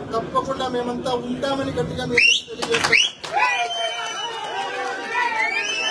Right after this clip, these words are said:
ఎన్నికలు,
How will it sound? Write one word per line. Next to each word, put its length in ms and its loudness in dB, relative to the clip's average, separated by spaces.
ఎన్నికలు, 420 -8